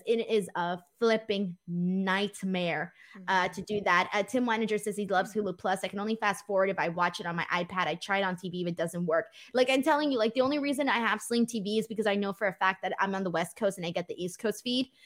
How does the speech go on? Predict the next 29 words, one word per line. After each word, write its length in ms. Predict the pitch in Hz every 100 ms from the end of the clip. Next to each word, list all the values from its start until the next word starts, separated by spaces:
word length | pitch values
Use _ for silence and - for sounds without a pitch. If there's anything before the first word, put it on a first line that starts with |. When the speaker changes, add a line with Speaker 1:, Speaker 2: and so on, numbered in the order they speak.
| -
Speaker 1:
So 240 | - 247 226
that's 260 | 208 311
Speaker 2:
Mm-hmm. 60 | -
Speaker 1:
the 140 | 240 - 220
only 460 | 226 233 233 233
reason 680 | 202 196 220 190 202 196 190
why 280 | 190 185 185
I 20 |
haven't 400 | 180 175 175 147
switched, 680 | - - 170 165 208 - -
and 140 | 202 190
I've 160 | 180 - -
tolerated 920 | - 220 202 208 190 175 180 170 175
Sling 400 | - 196 180 175
T 220 | - 185
V 240 | 165 175 165
as 140 | 175 -
long 300 | 185 165 180
as 80 | 170
I 80 | 165
possibly 580 | - 175 170 170 160
can. 420 | - 185 151 147 175 - - -
Um, 300 | 214 226 240 254
okay. 320 | 302 285 165 - _ _ _ _ _ - - -
So, 420 | - 285 285 -
um, 300 | 254 254 254
continuing 480 | 247 247 320 339 302
on 200 | 254 254
here, 220 | 233 208